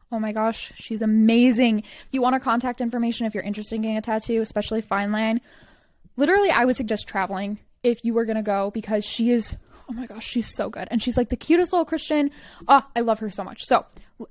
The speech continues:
you can feel free to reach out to me if you want her contact information. But that's a life update. And that was my main Christmas gift. Matt got a P S five.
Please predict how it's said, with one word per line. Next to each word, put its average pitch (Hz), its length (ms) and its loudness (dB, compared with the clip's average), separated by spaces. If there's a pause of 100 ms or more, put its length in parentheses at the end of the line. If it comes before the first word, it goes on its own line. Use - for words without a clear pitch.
(140)
you 247 160 -2
can 285 160 2
feel 302 120 2
free 285 140 -2
to 262 60 2
reach 247 200 -2
out 220 180 0
to 226 100 -2
me 220 220 0 (280)
if 226 180 4
you 226 120 4
want 202 180 0
her 202 80 -4
contact - 420 -10
information. 202 580 -10 (560)
But 269 380 4 (280)
that's 294 180 4
a 370 40 4
life 330 160 4
update. 269 300 0
And 247 120 2
that 269 120 4
was 349 140 2
my 392 120 2
main 285 300 4
Christmas 370 360 -4
gift. 233 360 0 (720)
Matt 247 300 4
got 320 260 6
a 247 280 2
P - 240 -4
S 262 160 -2
five. 214 400 0